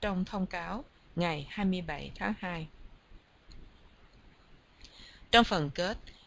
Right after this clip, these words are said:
Nixon lặp lại sự ủng hộ mạnh mẽ của ông đối với ông Thiệu. "Xin ngài tin tưởng rằng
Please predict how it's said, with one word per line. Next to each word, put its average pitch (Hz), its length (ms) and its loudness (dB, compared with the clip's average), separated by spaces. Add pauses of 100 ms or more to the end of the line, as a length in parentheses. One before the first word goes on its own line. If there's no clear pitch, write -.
Nixon 208 460 8
lặp 180 240 4
lại 165 260 2
sự 170 180 2
ủng 180 240 4
hộ 160 200 2
mạnh 160 340 2
mẽ 156 200 -2
của 226 160 -2
ông 175 320 0 (160)
đối 175 180 -2
với 254 120 0
ông 196 220 2
Thiệu. 143 320 -10 (1080)
"Xin 247 280 8
ngài 180 200 4
tin 220 260 4
tưởng 165 240 0
rằng 165 320 -2